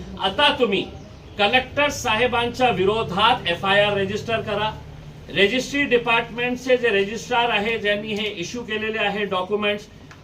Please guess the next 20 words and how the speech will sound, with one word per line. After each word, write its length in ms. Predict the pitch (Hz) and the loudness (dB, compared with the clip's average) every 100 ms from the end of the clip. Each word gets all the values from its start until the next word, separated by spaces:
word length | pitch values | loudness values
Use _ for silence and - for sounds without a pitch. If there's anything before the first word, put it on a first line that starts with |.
| - | -2
त्यांच्यावर 500 | 180 202 254 262 262 | 0 2 4 4 4
एफआयआर 440 | 233 226 226 233 | 2 2 2 2
रजिस्टर 480 | 208 190 233 233 226 | 2 0 -2 -4 -4
के-, 220 | 202 208 | -2 -4
अ, 160 | 180 185 | -2 -4
करा. 320 | 185 196 196 190 - - - | 0 0 0 -2 -16 -16 -4
महसूल 500 | 175 208 202 285 269 | 2 2 2 0 2
विभाग 460 | 240 214 240 180 | 2 4 4 2
ज्यांच्या 400 | 147 202 208 247 | 0 0 0 0
इख्तियारीत 580 | 214 - 214 220 233 277 226 | 0 -2 -2 0 0 -2 0
हे 100 | 233 | 0
डॉक्युमेंट 520 | 190 185 233 240 214 | 2 0 -2 -4 0
येतं, 360 | 190 185 175 - - - - - - - - - - - - - | 2 2 0 -6 -10 -20 -20 -20 -20 -20 -20 -20 -20 -20 -18 -6
महसूल 460 | 156 196 196 262 | 0 0 0 -2
मंत्री 480 | 220 190 196 240 240 | 2 2 2 2 4
यांच्या 300 | 170 175 226 | 4 2 0
विरोधात 500 | 214 220 208 220 220 | 0 0 2 2 2
एफआयआर 460 | 180 202 208 220 208 | -2 0 2 2 2
रजिस्टर 460 | 185 202 - 214 | 0 -2 -2 -4
करा. 240 | 196 185 | -2 0